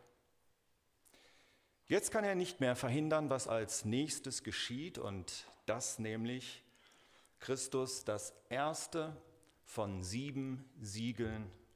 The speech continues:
öffnet. Diese sieben Siegel, mit denen die Buchrolle, ja, versiegelt ist, die er erhalten hat. Die Bu-, Buchrolle, die, ja, bis zum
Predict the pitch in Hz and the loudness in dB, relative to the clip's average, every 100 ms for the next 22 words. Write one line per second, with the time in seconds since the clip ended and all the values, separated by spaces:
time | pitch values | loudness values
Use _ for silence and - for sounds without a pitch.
0 | _ 92 - 120 - - _ _ _ _ | _ -10 -10 -16 -18 -20 _ _ _ _
1 | _ _ _ _ _ _ _ - - - | _ _ _ _ _ _ _ -20 -20 -12
2 | 98 95 95 92 92 107 143 147 135 110 | -10 -8 -8 -8 -8 -6 -2 0 0 -2
3 | 107 104 98 90 107 151 147 - 117 127 | -2 -4 -6 -6 -4 -2 -4 0 2 2
4 | 123 104 - - - - - - - - | 0 -4 -14 -20 -20 -20 -20 -20 -20 -20
5 | _ _ 104 82 73 - 92 113 107 98 | _ _ -4 -4 -4 -4 -2 0 0 0
6 | 90 87 - - - - 101 82 90 82 | -2 -4 -6 -10 -18 -4 -2 0 -2 -4
7 | 69 71 69 73 - - - _ 95 101 | -6 -8 -12 -14 -16 -20 -20 _ -8 -6
8 | 90 87 - 147 147 123 123 120 120 - | -6 -8 0 2 2 2 4 2 0 -10
9 | - - _ _ _ _ - 107 113 110 | -20 -20 _ _ _ _ -6 -4 -2 -6
10 | - - _ _ _ _ _ - 90 73 | -12 -20 _ _ _ _ _ -4 -2 -2
11 | - - - 117 117 - - 107 101 | -12 -20 -4 -2 0 0 -2 -2 -2